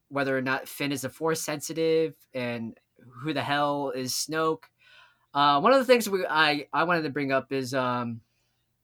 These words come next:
why did R two D two only activate at the end of the movie? And I think it's because, um, Luke gave R two D two instructions to awaken once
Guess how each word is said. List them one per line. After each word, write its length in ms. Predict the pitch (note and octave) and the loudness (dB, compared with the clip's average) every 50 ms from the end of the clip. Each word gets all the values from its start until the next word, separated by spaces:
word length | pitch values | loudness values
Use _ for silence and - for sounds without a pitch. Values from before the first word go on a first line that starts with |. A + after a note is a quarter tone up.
| _ _ _ - - | _ _ _ -20 -18
why 500 | - D3+ D3 B2 C#3+ D#3+ E3 F3+ F#3 F#3+ | -14 -12 -6 0 2 4 6 6 6 4
did 380 | F#3+ D#3 E3+ F3+ F3 E3 D#3 - _ - | 2 2 2 2 2 2 0 -2 _ 2
R 160 | C#3+ D#3 D#3+ | 2 2 2
two 260 | - - - E3+ D3+ | 0 -4 -6 -4 -4
D 160 | B2 D3 D3+ | -2 -4 -4
two 240 | D3 - - E3+ E3+ | -4 -4 -4 -4 -4
only 320 | - D3+ D#3+ D#3+ D#3+ - | -4 -4 -4 -4 -4 -4
activate 520 | - A#2+ B2+ B2+ - - C#3 C#3 D#3+ D#3+ D3 | -6 -6 -6 -6 -6 -8 -4 -2 -2 -2 -2
at 100 | C3+ B2+ | -4 -6
the 120 | - C#3 | -8 -8
end 180 | B2 C3+ C#3+ C#3+ | -6 -6 -8 -8
of 40 | C3 B2+ A2+ | -10 -10 -10
the 80 | B2 | -8
movie? 400 | C3 C3+ C3 D#3 D#3+ F3 F#3+ F#3 _ _ _ _ _ _ _ _ _ _ _ - | -8 -4 -2 -2 -2 -2 -4 -8 _ _ _ _ _ _ _ _ _ _ _ -8
And 260 | C#3 C#3 C#3 C#3 C#3 - - | -4 -4 -2 -2 -2 0 2
I 240 | C#3+ D3 D#3+ F3 | 4 4 4 4
think 520 | E3+ F3 - - F3 E3 E3+ E3 D#3+ C#3+ - - | 2 0 -4 -4 -2 -2 0 -2 -4 -6 -8 -10
it's 180 | D3+ C3 - | -10 -10 -10
because, 1120 | - - C#3 - - - - D3+ D3 D3 C#3+ C#3+ C#3+ C#3 C#3 C3+ B2+ B2 - - - - - - | -12 -12 -12 -12 -12 -10 -6 -4 -2 -2 0 0 -2 -2 -2 -4 -4 -6 -6 -6 -6 -8 -8 -8
um, 540 | B2+ B2+ B2 A#2+ A#2+ A#2 A#2 A2+ A2 A2 A2 - _ _ _ _ _ _ _ _ _ _ _ _ _ _ _ _ _ _ _ _ _ _ | -8 -6 -4 -4 -4 -4 -4 -4 -6 -8 -10 -14 _ _ _ _ _ _ _ _ _ _ _ _ _ _ _ _ _ _ _ _ _ _
Luke 480 | - C#3+ B2+ C#3+ D#3 E3+ F3+ F3 - - _ | -10 -4 0 2 2 2 2 -2 -6 -14 _
gave 800 | - - D#3 D#3 D#3 D#3 D3+ D3+ D3 C#3+ C#3 A#2+ - - - - _ _ - | -2 2 2 4 4 2 2 2 2 0 -2 -4 -6 -14 -20 -20 _ _ -2
R 160 | C#3 C#3 D3 | 0 0 0
two 580 | C#3+ - - - D3+ D3+ D3+ D3+ D3+ D3 C#3+ C3+ | -2 -6 -6 -4 -2 -2 0 0 0 -2 -2 -2
D 180 | B2 C#3 C#3+ C3+ | -2 -2 -4 -4
two 180 | - - D#3 | -4 -4 -4
instructions 760 | D#3 C#3 C#3 - - - C3 B2 - - - D#3+ D#3+ D3+ - - - - | -4 -4 -6 -6 -6 -8 -8 -8 -8 -8 -8 -8 -8 -10 -10 -12 -10 -8
to 260 | - C3+ C3 B2+ C3 | -6 -4 -4 -4 -6
awaken 600 | - B2 A2+ B2+ B2 B2+ B2 - D#3 D3 C#3+ C3 B2+ | -6 -8 -6 -6 -6 -6 -6 -6 -6 -6 -4 -4 -4
once 560 | B2+ B2+ C3 B2+ B2+ B2 - - - - - | -2 -2 -2 -2 -4 -6 -8 -10 -10 -12 -16